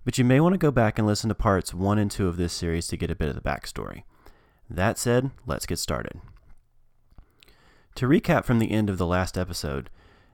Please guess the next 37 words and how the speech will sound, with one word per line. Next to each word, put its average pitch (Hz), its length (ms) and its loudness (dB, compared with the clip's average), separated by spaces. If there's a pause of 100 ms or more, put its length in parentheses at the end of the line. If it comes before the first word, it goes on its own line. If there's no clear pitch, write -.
Nicomedes 123 560 2
the 131 80 -2
fourth 92 540 0 (420)
of 92 200 -4
Bithynia 95 440 -2
died 87 380 -4
and 87 180 -4
willed 104 200 0
his 127 120 0
kingdom 95 380 -4
to 98 140 -6
Rome. 85 340 -8 (680)
This 147 160 0
smelled 123 320 0
fishy 101 320 -4
to 85 80 -2
Mithridates, 80 680 -6
who 104 120 -2
immediately 120 480 0
declared 90 500 -2
the 95 80 -2
will 82 260 -2
to - 120 -10
be 82 100 -6
false. - 500 -4 (1080)
Mithridates 123 580 0
claimed 110 380 0
that 98 60 -8
the 92 100 -2
Romans 110 420 0
were 92 120 -2
driven 107 340 -2
by 117 160 0
greed 92 400 -4
to 92 100 -8
enslave 90 500 -4
everyone, 92 600 -4